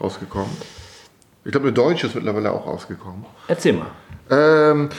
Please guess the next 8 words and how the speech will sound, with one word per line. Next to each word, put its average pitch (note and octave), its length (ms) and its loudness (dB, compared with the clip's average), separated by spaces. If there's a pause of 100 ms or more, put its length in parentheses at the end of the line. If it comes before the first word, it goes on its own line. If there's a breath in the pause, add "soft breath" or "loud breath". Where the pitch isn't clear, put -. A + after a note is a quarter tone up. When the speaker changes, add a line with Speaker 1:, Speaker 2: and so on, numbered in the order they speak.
(160 loud breath)
Speaker 1:
ein - 80 -2
Großwildjäger C#3 800 4
erleidet A2 340 2
Schiffbruch C3+ 640 -2
und G#2 140 0
strandet A#2 340 -2
auf - 160 -2
einer G2+ 520 2